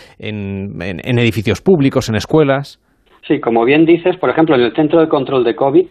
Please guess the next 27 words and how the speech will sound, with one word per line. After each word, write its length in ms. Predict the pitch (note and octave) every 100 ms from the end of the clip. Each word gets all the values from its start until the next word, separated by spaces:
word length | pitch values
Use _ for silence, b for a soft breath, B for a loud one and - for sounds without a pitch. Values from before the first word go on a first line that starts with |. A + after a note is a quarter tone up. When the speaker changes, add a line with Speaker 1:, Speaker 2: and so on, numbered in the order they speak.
| _
Speaker 2:
mm, 500 | A#2 A2 G#2+ G#2 G#2 -
en, 560 | A#2+ G#2+ G#2+ G#2 G#2 G2 -
en 340 | A#2 G#2 G2+ G2
Corea, 420 | A2 D3+ F#3+ - _ _
en 80 | A2+
Seúl, 400 | - B2 D#3+ G#3 - _ _ _
eh, 220 | A2 A2 -
en 140 | A2+ A2
todo 160 | D3+
el 80 | D#3
edificio 440 | C3+ - C#3 D3 -
tienen 320 | C3 A#2 G#2+
dispositivos 720 | G#2+ - G#2 A2+ A#2+ G#2+ G2
de, 280 | G#2+ G#2 G2 G#2
de 180 | F#3 A#2
estos. 320 | - - G#2 - -
Son 120 | A#2+
dispositivos 520 | B2+ C3 A#2+ B2 C#3 D3+
que 100 | A#2+
los 100 | -
puedes 220 | A#2+ -
tener 280 | B2 B2+ -
tanto 320 | B2 C3+ C#3
en 120 | C3
oficinas 520 | A#2 B2 - D3 E3
como 240 | C3+ A2+ A2+
en, 300 | A2 G#2+